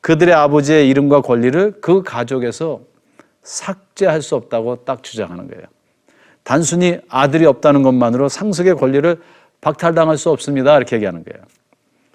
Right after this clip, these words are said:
따라서 딸들이라 할지라도 기업을 받아야 한다는 요청을 하게 됩니다. 여러분들, 이러한 여성의 상속 문제는요, 아주 파격적으로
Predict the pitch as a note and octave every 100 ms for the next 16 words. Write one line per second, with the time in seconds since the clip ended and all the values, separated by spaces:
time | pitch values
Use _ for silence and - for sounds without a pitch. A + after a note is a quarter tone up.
0 | _ _ _ - B2 A#2 A2+ E3 G#3 -
1 | - _ _ _ F#3 F3+ F3 E3+ D3+ C#3+
2 | C3 - G2+ E2 - _ _ _ _ _
3 | _ _ _ _ _ - _ _ _ -
4 | C#3 D#3+ C#3 C3+ - - A#2+ A2+ A2 G#2+
5 | A2 A2 A#2+ B2 G2+ F#2 E2+ E2 - -
6 | _ _ - - _ - D3+ F3 F3+ E3
7 | F3 D3+ F3 E3 C3 A#2+ A#2 C#3+ E3+ F3
8 | - F3+ D#3 E3+ C3+ C3 B2+ D3 C3 G#2+
9 | A#2+ E2+ - _ - A#2 C3+ _ _ _
10 | _ - - - G#3+ A#3 - - G3 E3+
11 | E3+ D3 -